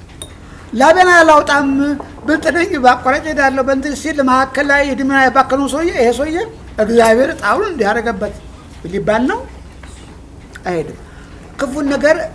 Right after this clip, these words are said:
እ፣ መቻልና ለመቻሉን እግዚአብሔር ውስጥ እናስገባው። ችሎማ ሰርቶ ባርኮ ሰጠ ለሰው፣ ምድሪቷን ሁሉ ባርኮ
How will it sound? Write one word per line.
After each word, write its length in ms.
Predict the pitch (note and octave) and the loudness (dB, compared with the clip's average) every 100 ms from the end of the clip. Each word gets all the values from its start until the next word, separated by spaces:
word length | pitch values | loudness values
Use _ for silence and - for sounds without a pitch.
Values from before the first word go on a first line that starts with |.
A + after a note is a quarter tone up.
| - | -2
እ፣ 100 | G#3+ G3 F3+ F3 D#3 - - - - - - | 0 2 0 -2 -4 -8 -18 -20 -20 -20 -10
መቻልና 560 | G#3 C#4 D4+ D4 D4+ D4 C4+ | -2 0 2 0 0 2 2
ለመቻሉን 520 | C4+ C#4 B3 C#4+ D#4+ | 0 -2 -2 -4 -2
እግዚአብሔር 320 | A3 B3+ B3+ | -2 0 0
ውስጥ 180 | A#3 G#3 | -2 -6
እናስገባው። 540 | - F#3+ - E3+ C3+ A2 - - - - - - - - - | -8 -8 -8 -10 -12 -18 -20 -20 -20 -20 -20 -20 -20 -18 -6
ችሎማ 520 | D#4+ E4+ F4 E4+ E4 E4 D4 | -2 2 2 2 2 2 2
ሰርቶ 320 | D4 C#4 - F4+ F#4 - - - - | -2 -6 -4 -4 -4 -10 -20 -16 0
ባርኮ 380 | A3 C4 C4 D4 | 2 4 2 -4
ሰጠ 260 | B3 G#3+ - D#3 - - - - - - - - - - - - | -2 -2 -4 -16 -16 -20 -20 -20 -20 -20 -20 -20 -20 -20 -20 -6
ለሰው፣ 320 | G#3 A#3+ G3 - - - - | -2 -2 -2 -8 -14 -20 -8
ምድሪቷን 440 | A#3+ B3+ B3+ G3+ F#3+ | -4 -2 -4 -4 -6
ሁሉ 160 | F#3 | -8
ባርኮ 260 | F3+ D#3+ D#3 | -6 -8 -8